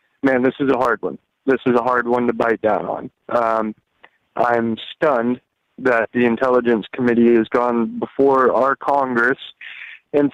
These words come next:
Senate and lied to them. I mean, it's not that unbelievable. They lie all the time, but this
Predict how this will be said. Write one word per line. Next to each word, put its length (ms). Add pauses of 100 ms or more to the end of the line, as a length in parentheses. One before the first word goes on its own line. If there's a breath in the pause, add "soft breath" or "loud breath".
(120)
Senate 320 (220)
and 600 (1080)
lied 680 (160)
to 160
them. 260
I 60
mean, 220
it's 180
not 360
that 340
unbelievable. 800
They 160
lie 260
all 180
the 120
time, 320
but 160
this 140